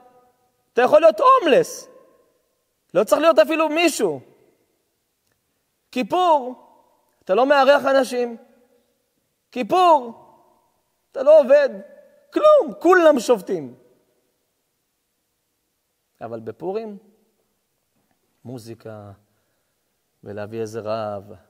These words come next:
ולהביא איזה פייטן, ולהביא אוכל, ולהביא אורחים, זה מלא הוצאות. לכן פורים יותר גדול מכיפור, כי בכיפור אין שמחה,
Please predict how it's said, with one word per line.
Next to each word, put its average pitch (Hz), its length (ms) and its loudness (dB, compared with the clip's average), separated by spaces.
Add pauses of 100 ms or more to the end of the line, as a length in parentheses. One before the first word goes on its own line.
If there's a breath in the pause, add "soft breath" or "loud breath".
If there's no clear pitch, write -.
ולהביא 101 280 -16
איזה 113 140 -16
פייטן, 113 720 -16
ולהביא 117 420 -14
אוכל, 123 440 -16
ולהביא 127 360 -8
אורחים, 139 300 -12
זה 127 120 -12
מלא 175 180 -8
הוצאות. 247 640 -10 (1800)
לכן 160 280 -14
פורים 190 280 -12
יותר 165 200 -14
גדול 170 240 -16
מכיפור, 123 1300 -18 (920)
כי 127 100 -20
בכיפור 170 600 -14 (600)
אין 208 120 -16
שמחה, 170 400 -20